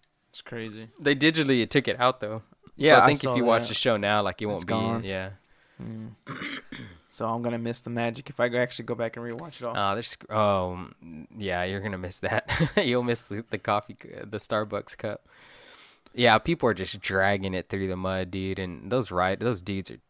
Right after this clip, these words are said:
Speaker 2: douchebags. Those writers, I fucking hate those <laughs> guys.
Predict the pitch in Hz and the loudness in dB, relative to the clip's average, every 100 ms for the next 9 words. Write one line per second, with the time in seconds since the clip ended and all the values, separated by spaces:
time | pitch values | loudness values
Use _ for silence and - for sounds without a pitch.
0 | _ 98 95 - 87 87 87 98 92 98 | _ -8 -6 -6 -4 -4 -4 -6 -2 0
1 | 98 98 98 95 - - - _ _ _ | 2 2 -2 -6 -12 -16 -20 _ _ _
2 | _ _ 110 - 98 - 80 87 87 82 | _ _ -6 -4 -8 -10 -10 -10 -8 -10
3 | 80 - 87 - 151 - | -12 -8 -4 0 0 -2